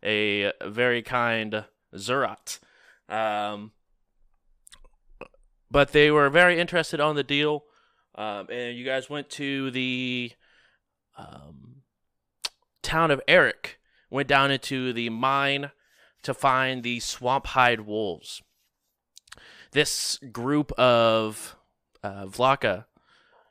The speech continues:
as you guys begin to traverse down, notice that all the Vlaka were sort of holding on to either walls or guardrails or something to h-, so help guide them down in this,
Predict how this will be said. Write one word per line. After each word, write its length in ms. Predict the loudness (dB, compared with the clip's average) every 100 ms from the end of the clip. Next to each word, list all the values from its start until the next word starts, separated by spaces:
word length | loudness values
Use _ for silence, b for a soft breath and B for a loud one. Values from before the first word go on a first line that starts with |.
| b _ _ _ _ _ _ _ _ _ _ _
as 240 | -6 -6
you 60 | -10
guys 200 | -12 -12
begin 380 | -14 -14 -14 -14
to 380 | -16 -16 -14 -12
traverse 440 | -8 0 0 0
down, 460 | 2 4 2 0 -6 b b b -2
notice 380 | 2 4 4
that 160 | 4 4
all 240 | 6 4
the 120 | 2 -2
Vlaka 360 | 2 2 2
were 160 | -4 -2
sort 200 | 0 0
of 120 | -2
holding 360 | 0 0 0 -2
on 200 | -2 -4
to 260 | -8 -10 -8
either 240 | -6 -6
walls 600 | -4 2 4 4 2 -2 -4
or 160 | -6
guardrails 720 | 0 2 2 2 0 0 -2 -6
or 80 |
something 1120 | -6 -4 -4 -4 _ _ _ _ 0 2 0 -4 b b b b b -6
to 140 | -4
h-, 40 | -4
so 220 | -6 -6 -2
help 300 | -4 -4 0
guide 320 | 6 6 4
them 160 | -2 -2
down 400 | -2 0 0 -4
in 160 | -6
this, 440 | -6 -8 -8 -10